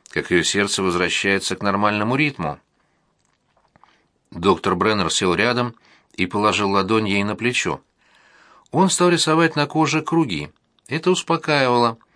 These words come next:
Мать Терри тоже так делала. «Со мной всё хорошо», прошептала Терри. Она убеждала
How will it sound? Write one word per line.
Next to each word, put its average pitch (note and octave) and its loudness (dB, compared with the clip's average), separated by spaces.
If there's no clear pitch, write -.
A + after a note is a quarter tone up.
Мать G2 0
Терри G2+ 0
тоже G2 -2
так E2 -2
делала. D#2+ 0
«Со - 0
мной F#2 0
всё C#3+ -2
хорошо», D3+ 0
прошептала A#2 2
Терри. A2+ 2
Она G#2+ -2
убеждала G2 2